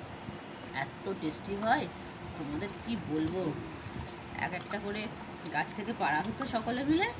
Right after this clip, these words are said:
আর এই খেজুর খেয়ে খেয়ে থাকা হতো। এক সময় সারা দিন খেজুর খেয়ে খেয়ে না পেট ভর্তি হয়ে যেত, এত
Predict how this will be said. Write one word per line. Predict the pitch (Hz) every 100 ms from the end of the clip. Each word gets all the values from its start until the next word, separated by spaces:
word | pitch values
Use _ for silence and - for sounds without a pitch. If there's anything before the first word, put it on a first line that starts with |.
| - - - - -
আর | 123 139 170 196
এই | 180 - 208
খেজুর | 170 180 -
খেয়ে | 185 -
খেয়ে | 247 320 185
থাকা | 135 131
হতো। | 143 139 - - - - - - - 135
এক | 165 -
সময় | 139 131 -
সারা | 139 135 165 156
দিন | 175 202 214 208 220 -
খেজুর | 175 190 -
খেয়ে | 214 226
খেয়ে | 302
না | 339 294 -
পেট | 185 180 180
ভর্তি | 180 - - 262 269
হয়ে | 208 156
যেত, | 135 127 127 - - - - - - -
এত | - -